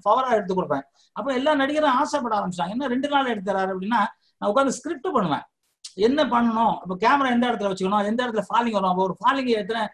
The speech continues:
இப்போ ஹண்ட்ரட் இது போட்டோம்னாக்கா, lens போட்டோம்னா அந்த லென்ஸ்ல என்ன எடுக்கணும், எத்தனை shot எடுக்கணும், note பண்ணி அது அத்தனை ஒரே ஷாட்ல எடுத்துக்குவேன். யாருக்குமே தெரியாது. Editing மட்டும் நான் போய் கரெக்ட் பண்ணிடுவேன்.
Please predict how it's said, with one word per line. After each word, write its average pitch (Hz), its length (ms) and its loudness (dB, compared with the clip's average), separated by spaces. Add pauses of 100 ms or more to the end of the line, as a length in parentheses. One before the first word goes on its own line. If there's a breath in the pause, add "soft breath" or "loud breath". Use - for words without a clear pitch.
(160 soft breath)
இப்போ 208 260 0
ஹண்ட்ரட் 240 420 -2 (500)
இது 262 120 -4
போட்டோம்னாக்கா, 247 500 0 (360)
lens 240 340 -2
போட்டோம்னா 240 280 0
அந்த 247 120 0
லென்ஸ்ல 269 360 0
என்ன 247 260 2
எடுக்கணும், 208 200 0
எத்தனை 208 260 0
shot 240 200 0
எடுக்கணும், 180 340 -2 (280)
note 254 160 0
பண்ணி 294 160 0
அது 247 120 4
அத்தனை 294 280 4
ஒரே 254 200 6
ஷாட்ல 240 300 2
எடுத்துக்குவேன். 156 260 -2
யாருக்குமே 247 380 2
தெரியாது. 214 240 0
Editing 269 300 -4
மட்டும் 254 200 -2
நான் 247 120 0
போய் 220 180 -2
கரெக்ட் 202 340 -6
பண்ணிடுவேன். 180 380 -2